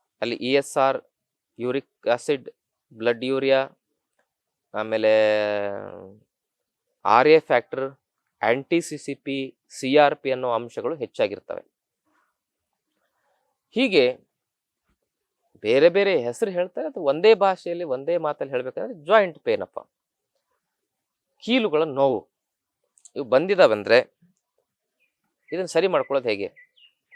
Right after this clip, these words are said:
ರೊಮಟಾಯ್ಡ್ ಅರ್ಥರೈಟಿಸ್, ಆಸ್ಟಿಯೋಆರ್ಥರೈಟಿಸ್ ತುಂಬಾ ಜಾಸ್ತಿ ಆಗಿತ್ತು ಅಂದ್ರೆ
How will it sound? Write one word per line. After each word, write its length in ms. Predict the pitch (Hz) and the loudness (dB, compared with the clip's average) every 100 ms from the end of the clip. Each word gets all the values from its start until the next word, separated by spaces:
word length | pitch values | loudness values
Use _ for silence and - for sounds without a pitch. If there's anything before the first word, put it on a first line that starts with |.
| - _ _ _ _ _ _ _ _ _ _ _ _ _ _ _ | -20 _ _ _ _ _ _ _ _ _ _ _ _ _ _ _
ರೊಮಟಾಯ್ಡ್ 440 | 107 127 143 175 170 | 0 0 4 4 4
ಅರ್ಥರೈಟಿಸ್, 500 | 160 160 170 170 185 | 2 -2 -2 -4 2
ಆಸ್ಟಿಯೋಆರ್ಥರೈಟಿಸ್ 800 | 147 - 165 156 156 151 165 - | 2 2 0 0 0 -4 -6 -10
ತುಂಬಾ 220 | - 135 165 | -8 -2 0
ಜಾಸ್ತಿ 600 | 107 110 151 180 - 190 | 2 6 6 4 0 0
ಆಗಿತ್ತು 420 | 170 165 156 160 | 0 0 -6 -4
ಅಂದ್ರೆ 400 | 156 160 202 - | -2 0 0 -4